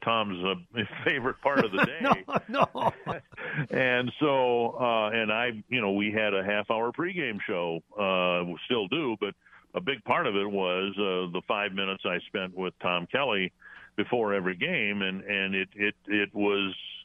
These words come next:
Speaker 1: uh, not, well, how can I put this?
Speaker 2: <laughs>
Speaker 1: Uh, it wasn't the best part of his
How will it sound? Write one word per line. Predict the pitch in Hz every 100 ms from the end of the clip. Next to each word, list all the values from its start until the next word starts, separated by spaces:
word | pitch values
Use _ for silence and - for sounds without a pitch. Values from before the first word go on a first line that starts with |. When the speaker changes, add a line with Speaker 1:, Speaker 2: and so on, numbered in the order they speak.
| 104
Speaker 1:
uh, | 90 87 87 85
not, | 87 95 98 104 110 - - _ _ _ _ _ _ _ -
well, | 104 95
how | 113
can | 127 -
I | 110
put | 110 104
this? | - 71 113
Speaker 2:
<laughs> | 95 101
Speaker 1:
Uh, | 95 101
it | 107
wasn't | 113 151 151 127
the |
best | 120 139 123
part | 139 127
of | 104
his | 131